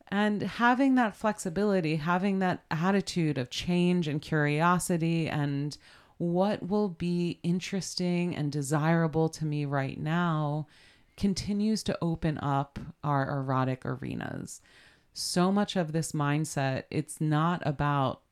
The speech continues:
just right being a fixed point. It's about noticing what is pleasurable, what is doing it for you,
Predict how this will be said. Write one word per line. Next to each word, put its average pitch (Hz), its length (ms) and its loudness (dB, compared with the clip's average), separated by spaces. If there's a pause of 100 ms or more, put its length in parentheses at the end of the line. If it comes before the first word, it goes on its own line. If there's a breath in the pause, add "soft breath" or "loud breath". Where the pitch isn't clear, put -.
just 147 440 -2
right 151 320 -2
being 135 180 2
a 135 60 0
fixed - 520 -4
point. 156 520 -2 (640 soft breath)
It's - 220 -4
about 151 380 2
noticing 170 1000 2
what 147 440 -2
is 143 340 0 (420)
pleasurable, 175 920 2
what 147 260 -4
is 135 420 -2 (200)
doing 160 340 4
it 151 100 0
for 165 300 2
you, 170 420 2